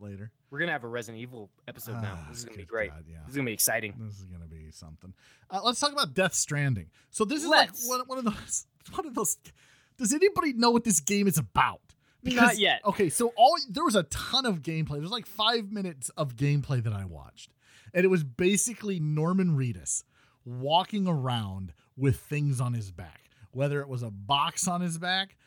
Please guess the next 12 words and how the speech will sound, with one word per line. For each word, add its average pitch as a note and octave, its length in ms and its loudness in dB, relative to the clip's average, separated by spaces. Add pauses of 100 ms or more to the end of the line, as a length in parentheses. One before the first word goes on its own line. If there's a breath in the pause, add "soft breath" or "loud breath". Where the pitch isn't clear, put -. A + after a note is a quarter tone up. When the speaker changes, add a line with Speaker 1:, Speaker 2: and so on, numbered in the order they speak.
(120 soft breath)
Speaker 1:
whether C#3+ 160 -6
it C#3+ 40 -4
was B2 100 -6
a A#2+ 60 -8
backpack D3+ 720 -2
on F#3 140 -6
his E3+ 160 -6
back, F#3 280 -2 (300 loud breath)
and E3+ 120 -2
at F#3+ 100 -2
one D4 180 4
point, F#3 280 -4